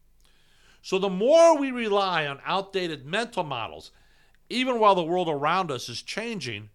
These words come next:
the more our mental entropy goes up.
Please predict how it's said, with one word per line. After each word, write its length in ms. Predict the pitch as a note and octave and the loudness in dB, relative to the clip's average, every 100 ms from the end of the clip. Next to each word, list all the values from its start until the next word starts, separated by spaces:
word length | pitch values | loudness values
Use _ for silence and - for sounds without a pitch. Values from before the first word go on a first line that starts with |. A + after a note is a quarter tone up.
| _ _ _ _ _ _ _ _ | _ _ _ _ _ _ _ _
the 80 | E3 | -8
more 340 | D#3+ G3 A3+ | 0 4 6
our 200 | G3+ D#3+ | 6 2
mental 460 | D3+ E3+ F3+ D3+ - | -2 -6 -6 -10 -10
entropy 600 | D3+ F3+ C#3 - A#2 A#2 _ | -14 -12 -14 -12 -12 -14 _
goes 280 | A2+ A2+ C3+ | -14 -12 -6
up. 360 | G3 F#2+ - | -6 -6 -16